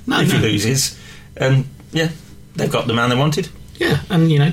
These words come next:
Speaker 1: people in Japan like Carl Anderson, maybe they'll get a few more subscribers to the network over there.
Speaker 2: Mm-hmm.
Speaker 1: And if they don't, you know, it's all publicity, isn't it?
Speaker 2: Yeah, nothing ventured, nothing gained,
Speaker 1: Yeah.
Speaker 2: et cetera, et cetera.
Speaker 1: Yeah,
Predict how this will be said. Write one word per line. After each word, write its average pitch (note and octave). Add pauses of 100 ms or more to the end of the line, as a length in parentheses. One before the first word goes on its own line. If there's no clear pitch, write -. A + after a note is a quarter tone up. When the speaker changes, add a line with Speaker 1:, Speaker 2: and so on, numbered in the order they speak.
Speaker 1:
people E3
in C#3
Japan C#3
like C3+ (360)
Carl B2+
Anderson, C3+
maybe C3+
they'll B2
get C3
a A2+
few C3
more B2
subscribers C3
to B2+
the A#2
network B2
over B2+
there. F3+
Speaker 2:
Mm-hmm. C3 (400)
Speaker 1:
And C3+
if C#3+
they C3+
don't, D3+ (180)
you D3
know, A#2
it's D3+
all D3+
publicity, C#3
isn't F3+
it? A3
Speaker 2:
Yeah, -
nothing C#3+
ventured, C3+
nothing C#3
gained, C3 (100)
Speaker 1:
Yeah. -
Speaker 2:
et -
cetera, -
et -
cetera. - (1700)
Speaker 1:
Yeah, F3